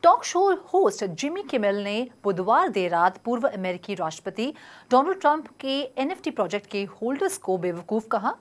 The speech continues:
ठीक उसी समय सेकेंडरी मार्केट में इन एसेट्स की कीमतें बढ़ गई। एनएफ़टी प्राइस फ्लोर डेटा के अनुसार इथेरियम स्केलिंग नेटवर्क Polygon पर बनाए गए ट्रंप डिजिटल ट्रेडिंग कार्ड्स का फ्लोर प्राइस पिछले दिन दुगना होकर फ़ोर हंड्रेड थर्टी फ़ोर डॉलर्स तक पहुंच गया। उस समय के दौरान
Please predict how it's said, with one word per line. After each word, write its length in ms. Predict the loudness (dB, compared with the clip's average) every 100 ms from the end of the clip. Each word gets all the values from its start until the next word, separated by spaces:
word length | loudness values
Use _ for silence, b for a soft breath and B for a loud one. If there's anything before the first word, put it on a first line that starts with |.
| -6
ठीक 220 | -6 -6
उसी 260 | -8 -4
समय 360 | -4 -2 -2 -2
सेकेंडरी 420 | -4 -6 -6 -6
मार्केट 480 | -4 -6 -6 -8 -4
में 160 | -4 -4 B -4
इन 100 | -2 -2
एसेट्स 240 | -4 -6
की 140 | -8
कीमतें 520 | -6 -4 -2 -2 -2 2
बढ़ 140 | 2
गई। 200 | 2 -8 -12 B B B
एनएफ़टी 340 | 0 2 2 2
प्राइस 300 | 4 4 2
फ्लोर 300 | 0 6 6
डेटा 360 | 6 0 -2 -2
के 140 | 0
अनुसार 500 | -2 -2 -2 2 2 0
इथेरियम 440 | -8 -6 -4 -4
स्केलिंग 500 | -6 -8 -4 -2 -2
नेटवर्क 380 | -4 -4 -4 0
Polygon 380 | -2 -2 -2 -2 -4
पर 120 | -6
बनाए 400 | -4 -4 -4 -4
गए 240 | -4 -4 -4
ट्रंप 320 | -2 -4 -2
डिजिटल 320 | -4 -6 -8
ट्रेडिंग 300 | -6 -6 -6
कार्ड्स 260 | -4 -4 -4
का 200 | -4 -4 B B
फ्लोर 220 | 2 4
प्राइस 300 | 4 4 2
पिछले 320 | -2 -8 -2 0
दिन 220 | 0 -2
दुगना 300 | -4 -4 -2
होकर 440 | -2 -4 2 2 0 B
फ़ोर 220 | 2 4 4
हंड्रेड 200 | 0 0
थर्टी 120 | -2
फ़ोर 220 | 2 2
डॉलर्स 320 | 2 -2 -2 -4
तक 180 | -4
पहुंच 240 | -4 -6 -6
गया। 200 | -10 -10 _ -16
उस 120 | -4
समय 200 | -2 -2
के 160 | -2 -2
दौरान 320 | 0 2 0